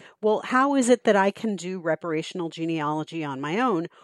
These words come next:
What would you consider reparational in my work?" And they ask me, you know, all these related kinds of questions. And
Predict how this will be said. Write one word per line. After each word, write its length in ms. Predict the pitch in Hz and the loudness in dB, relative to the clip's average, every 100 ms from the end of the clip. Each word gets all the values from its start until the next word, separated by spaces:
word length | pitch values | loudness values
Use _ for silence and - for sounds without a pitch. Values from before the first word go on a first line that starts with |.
| _ | _
What 240 | 165 180 165 | -2 -2 -2
would 120 | 185 | -8
you 120 | 180 | -10
consider 840 | - 196 - - 294 220 214 214 - | -8 -6 -2 4 6 6 4 2 0
reparational 800 | 196 196 190 175 208 - 180 175 | 0 0 0 0 -2 -2 -2 -2
in 180 | 143 160 | -2 -4
my 200 | 151 151 | -4 -6
work?" 400 | 160 240 220 208 - | -2 2 2 0 -4
And 160 | 185 | 0
they 100 | 180 - | 0 0
ask 340 | 175 170 - | -2 -2 -4
me, 420 | 190 180 170 175 226 | -2 0 0 -2 0
you 60 | |
know, 180 | 214 170 | 0 0
all 160 | 196 220 | 0 0
these 220 | 240 196 | -2 -4
related 580 | 196 185 190 202 196 - | -8 0 2 4 0 -2
kinds 340 | 190 160 156 | -2 -2 -4
of 80 | 180 | -8
questions. 720 | - 262 - - 107 - - - _ _ _ - - _ _ - | -4 -6 -6 -12 -12 -12 -16 -18 _ _ _ -20 -20 _ _ 0
And 180 | 247 | 0